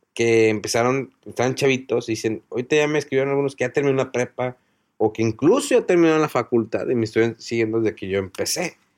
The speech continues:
Y yo, a mí me tocó en lo personal, que yo empecé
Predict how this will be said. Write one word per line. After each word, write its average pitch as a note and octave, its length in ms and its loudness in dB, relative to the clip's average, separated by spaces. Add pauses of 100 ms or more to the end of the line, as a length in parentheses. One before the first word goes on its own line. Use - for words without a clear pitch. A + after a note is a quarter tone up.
(600)
Y G#2+ 160 -10
yo, B2 200 4
a B2 80 4
mí C3 120 2
me C#3 140 2
tocó C3+ 300 2
en C3 80 4
lo B2+ 140 0
personal, D3 640 0 (300)
que G#2+ 320 2
yo G#2+ 100 4
empecé A2+ 840 0